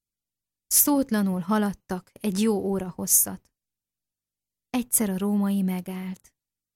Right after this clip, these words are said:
Arra gondolt, hogy a társai most, munka után, alig, ha nem jó ízű lakomára gyűlnek a városban. Talán jutalmakat is osztanak, és ő nincsen köztük.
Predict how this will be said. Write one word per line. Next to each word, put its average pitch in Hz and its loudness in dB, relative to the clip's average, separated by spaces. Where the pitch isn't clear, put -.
Arra 247 2
gondolt, 220 0
hogy 269 2
a 247 4
társai 254 2
most, 226 0
munka 226 4
után, 220 2
alig, 330 2
ha 226 4
nem 202 2
jó 220 4
ízű 226 4
lakomára 202 2
gyűlnek 190 -2
a 190 -2
városban. 185 -2
Talán 202 2
jutalmakat 220 2
is - -6
osztanak, 196 0
és 202 -2
ő 208 2
nincsen 190 -2
köztük. - 0